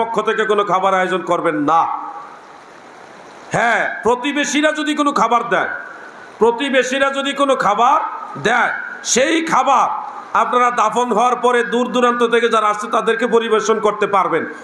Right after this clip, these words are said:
ওটা সুন্নত। ওটা কি? সুন্নত। কিন্তু মৃত ব্যক্তির পরিবারের পক্ষ থেকে মিষ্টি বিতরণ,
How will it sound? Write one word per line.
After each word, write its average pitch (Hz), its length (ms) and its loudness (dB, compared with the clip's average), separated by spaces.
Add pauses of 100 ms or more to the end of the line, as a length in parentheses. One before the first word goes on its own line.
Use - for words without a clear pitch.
ওটা 214 220 2
সুন্নত। 202 400 0 (180)
ওটা 233 220 2
কি? 294 120 0 (640)
সুন্নত। 220 420 2
কিন্তু 254 240 -4
মৃত 277 180 -2 (100)
ব্যক্তির 330 300 0 (100)
পরিবারের 302 520 2
পক্ষ 277 160 0 (160)
থেকে 277 200 2 (460)
মিষ্টি 254 340 -2
বিতরণ, 247 440 2